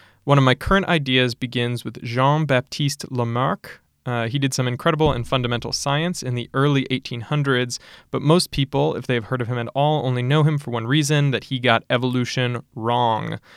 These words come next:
Lamarck thought that the characteristics you acquire during your lifetime could be passed on to your children.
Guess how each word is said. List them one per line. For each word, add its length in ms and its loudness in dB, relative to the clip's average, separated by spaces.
Lamarck 440 0
thought 300 2
that 180 -4
the 60 -8
characteristics 680 -2
you 80 -4
acquire 320 0
during 300 -4
your 120 -6
lifetime 540 0
could 100 -8
be 120 -8
passed 340 -4
on 220 -2
to 100 -10
your 80 -4
children. 500 -2